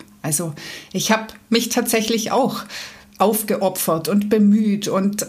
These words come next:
habe geleistet und getan und gemacht, um immer noch mehr angesehen zu sein und noch anerkannter zu werden, um durch diese Anerkennung und Wertschätzung innerlich zu wachsen. Aber es blieb immer im Außen.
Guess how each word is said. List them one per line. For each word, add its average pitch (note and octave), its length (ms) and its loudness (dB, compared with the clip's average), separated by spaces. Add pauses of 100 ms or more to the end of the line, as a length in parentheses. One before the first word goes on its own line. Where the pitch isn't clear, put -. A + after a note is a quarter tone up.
habe G#3+ 640 -4
geleistet G#3 800 2
und B3 240 0
getan A#3+ 500 2
und G#3+ 180 -2
gemacht, G#3+ 640 2
um G#3+ 200 0 (580)
immer B3+ 220 4
noch B3 280 2
mehr A#3+ 260 4
angesehen F3+ 580 0
zu F#3 140 -2
sein F3+ 340 -2
und G3 140 2
noch B3+ 320 0
anerkannter F#3 680 -4
zu G#3 220 -4
werden, F3+ 360 -4
um G#3 240 2 (500)
durch C4 340 2
diese A3 420 0
Anerkennung G#3 600 2
und F#3 220 -2
Wertschätzung G#3 680 0
innerlich G3 480 0
zu F3 180 -4
wachsen. G3+ 380 0
Aber F3+ 140 0
es G#3+ 120 2
blieb B3 420 2
immer B3 300 2
im G#3+ 200 0
Außen. G#3+ 520 -2